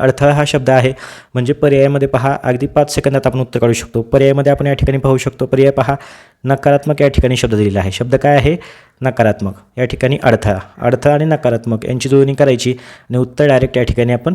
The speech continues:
काढू शकतो. तर पहा, प्रभावी संवाद कौशल्य असणे हे या ठिकाणी अडथळा असू शकतो का? नाही. सहानुभूती आणि सहकार्य? नाही. सामाजिक नियमांचे पालन करण्याची क्षमता हा अडथळा असू शकत नाही. फक्त दोनच शब्द बघितले आपण या ठिकाणी, अडथळा पाहिला आणि नकारात्मक दृष्टिकोन पाहिला, आपलं उत्तर आलं क.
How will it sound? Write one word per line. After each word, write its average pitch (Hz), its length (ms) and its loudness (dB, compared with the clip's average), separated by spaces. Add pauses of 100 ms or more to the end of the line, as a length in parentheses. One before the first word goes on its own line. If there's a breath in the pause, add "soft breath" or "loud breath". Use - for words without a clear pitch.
(140)
काढू 110 160 2
शकतो. - 380 -6 (380 loud breath)
तर - 60 -2
पहा, 139 240 0 (320 loud breath)
प्रभावी 143 320 4
संवाद 147 300 2
कौशल्य 139 400 2
असणे 135 260 0 (380 loud breath)
हे 143 60 6
या 143 100 4
ठिकाणी 139 360 -2
अडथळा 135 300 -2
असू 135 120 0
शकतो - 280 -4
का? 143 180 0 (140)
नाही. 110 280 0 (280 loud breath)
सहानुभूती 135 500 2
आणि 139 100 2
सहकार्य? 135 500 0 (120)
नाही. 110 280 2 (380 loud breath)
सामाजिक 139 400 2
नियमांचे 143 360 2
पालन 139 320 2
करण्याची 135 360 0
क्षमता 139 420 -2
हा - 120 -4
अडथळा 127 280 0
असू 120 160 -4
शकत 156 260 -4
नाही. 127 220 0 (380 loud breath)
फक्त 147 160 -2
दोनच 165 260 2
शब्द 143 220 -2
बघितले 127 320 2
आपण 110 180 0
या 107 80 2
ठिकाणी, 104 300 -4
अडथळा 131 340 0
पाहिला 131 340 2
आणि 127 120 -2
नकारात्मक 131 460 -2
दृष्टिकोन 120 420 -4
पाहिला, 120 240 -2
आपलं 107 200 -2
उत्तर 117 240 -2
आलं 127 200 2 (240)
क. 151 40 6